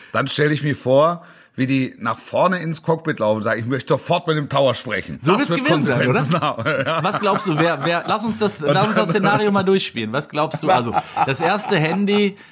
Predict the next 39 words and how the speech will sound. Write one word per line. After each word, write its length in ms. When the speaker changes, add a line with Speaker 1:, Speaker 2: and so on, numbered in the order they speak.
Speaker 2:
der, 120
der 300
erste, 300
der 80
das 80
Handy 240
zückt, 220
ist 160
Kalle, 320
tipp 220
ich, 180
Kalle. 400
Kalle 200
Speaker 1:
Ja. 120
Speaker 2:
gu-, 140
Kalle 320
guckt, 220
Speaker 1:
Ja. 120
Speaker 2:
sagt, 320
"Kann 160
doch 80
nicht 220
wahr 180
sein. 300
So 160
was 100
machen 240
wir 100
da." 220
Äh, 240
dann, 240
dann 100
Speaker 1:
Ja, 200
Speaker 2:
wird's 180
Speaker 1:
der, 80
Speaker 2:
wa- 40
Speaker 1:
der, 140
der, 240
der, 280